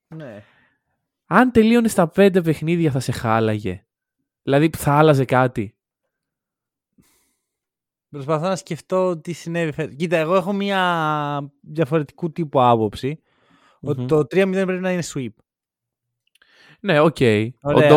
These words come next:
Speaker 2: Doc πήγε να στην αλλάξει αυτή, βέβαια.
Speaker 1: Ε, παραλίγο,
Speaker 2: Ναι.
Speaker 1: παραλίγο.
Speaker 2: Ναι,
Speaker 1: Θα,
Speaker 2: ναι.
Speaker 1: αλλά και πάλι, ρε φίλε, το ότι ο Doc Rivers θα ήταν αυτός που θα μου άλλαζε την άποψη. Θα ήταν η,
Speaker 2: <laughs>
Speaker 1: η, η εξαίρεση που επιβεβαίωνε τον κανόνα,
Speaker 2: Ναι,
Speaker 1: ότι το
Speaker 2: όντως.
Speaker 1: τρία μηδέν δεν αλλάζει.
Speaker 2: Όντως, όντως.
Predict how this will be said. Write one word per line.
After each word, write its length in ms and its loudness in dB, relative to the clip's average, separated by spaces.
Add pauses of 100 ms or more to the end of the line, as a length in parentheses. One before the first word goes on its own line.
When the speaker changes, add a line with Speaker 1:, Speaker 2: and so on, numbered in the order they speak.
Speaker 2:
Doc 40 -6
πήγε 200 2
να 80 2
στην 200 -2
αλλάξει 380 2
αυτή, 180 -4
βέβαια. 640 -2
Speaker 1:
Ε, 240 -10
παραλίγο, 520 8
Speaker 2:
Ναι. 60 2
Speaker 1:
παραλίγο. 520 8
Speaker 2:
Ναι, 60 4
Speaker 1:
Θα, 300 2
Speaker 2:
ναι. 100 -2 (120)
Speaker 1:
αλλά 140 -2
και 120 -4
πάλι, 280 4
ρε 80 -4
φίλε, 260 -6 (640)
το 80 2
ότι 200 2
ο 320 4
Doc 260 6
Rivers 340 4
θα 120 2
ήταν 200 4
αυτός 280 0
που 60 -16
θα 120 0
μου 160 0
άλλαζε 480 0
την 200 -10
άποψη. 340 -4
Θα 60 -4
ήταν 220 2
η, 320 -2 (360)
Speaker 2:
<laughs> 520 -8
Speaker 1:
η, 260 0
η 80 4
εξαίρεση 520 2
που 80 0
επιβεβαίωνε 420 -2
τον 140 -6
κανόνα, 520 -2
Speaker 2:
Ναι, 140 4
Speaker 1:
ότι 80 -2
το 60 -2
Speaker 2:
όντως. 160 0
Speaker 1:
τρία 180 0
μηδέν 260 -4
δεν 160 -6
αλλάζει. 560 -4 (240)
Speaker 2:
Όντως, 400 -4
όντως. 320 -12